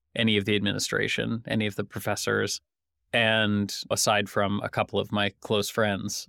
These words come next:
really anyone else, um, within my year. I want to ask about the other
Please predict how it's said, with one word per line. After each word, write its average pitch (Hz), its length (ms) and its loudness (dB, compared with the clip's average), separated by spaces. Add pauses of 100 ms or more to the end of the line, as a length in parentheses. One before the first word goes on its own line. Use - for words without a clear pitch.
really 104 320 0
anyone 98 360 0
else, - 420 -2
um, 95 320 -4 (220)
within 101 240 0
my 95 140 0
year. 98 360 0 (1040)
I 127 60 0
want 127 180 4
to 135 80 2
ask 131 360 2
about 113 540 0
the 117 160 4
other 117 380 6